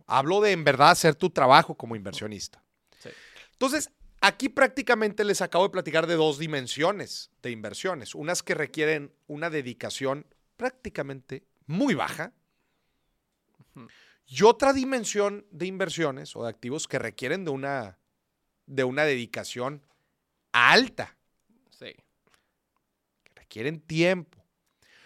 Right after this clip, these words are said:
Speaker 1: No estoy diciendo que una sea mejor que otra, estoy diciendo que sirven propósitos diferentes.
Speaker 2: Exacto.
Speaker 1: Sirven propósitos diferentes.
Speaker 2: Por ejemplo, esa yo no me metería, Maurice.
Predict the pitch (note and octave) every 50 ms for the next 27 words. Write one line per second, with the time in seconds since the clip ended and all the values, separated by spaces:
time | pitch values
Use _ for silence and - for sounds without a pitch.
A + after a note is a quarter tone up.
0 | - _ _ - D3+ E3+ G3 A3+ A3 - - - C4 C4+ A#3+ A3+ F3+ A3+ A3+ A#3
1 | - - A3 A3 A#3 G#3 F#3+ A3 G#3+ G#3+ E3+ G3+ G#3 - - G#3+ G#3 - A#3 G#3+
2 | - - F#3+ F#3 D#3+ G#3 G#3+ G#3 - E3+ - - G3 G#3 G3+ G3+ A#3 A3+ G#3+ -
3 | G#3+ F#3 E3+ - F3+ G3+ F#3+ - A3 - - A3 - - C#3+ C#3 G#3 G#3 - -
4 | G#3 G3+ G#3+ A#3 B3+ C4+ C#4+ A3 - G#2+ - - - - _ _ _ _ - -
5 | B2+ A#2+ - _ - D3+ _ _ _ _ _ _ _ _ _ _ _ _ _ _
6 | _ _ _ _ _ _ _ _ _ _ _ _ _ _ _ _ _ _ _ _
7 | _ _ _ _ _ - A2+ - _ _ _ _ _ _ - - B2 A2+ D3+ F3
8 | F#3 G#3+ F3+ - A#2+ - - A#2 - A#2 A2+ A2+ - C#3 E3 A3 - _ _ _
9 | _ D3 D#3 E3+ D#3+ F3 - G3 G#3 A#3 - C#4 C4+ A#3 F#3+ D3 A#2 E3+ E3+ F3
10 | F#3 F3+ E3+ D#3 - C#3 A#2+ A2+ G#2+ A2 A2 A2+ _